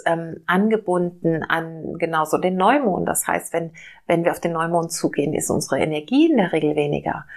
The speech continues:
Wir Frauen sind natürlich an den ersten Tagen unseres Zyklus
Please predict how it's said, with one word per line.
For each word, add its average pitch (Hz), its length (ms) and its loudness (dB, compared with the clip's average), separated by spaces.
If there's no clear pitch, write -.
Wir 175 120 4
Frauen 170 640 4
sind 170 300 -2
natürlich 165 680 0
an 160 360 -2
den 170 100 -2
ersten 175 400 -2
Tagen 170 420 0
unseres 165 500 -6
Zyklus 175 540 0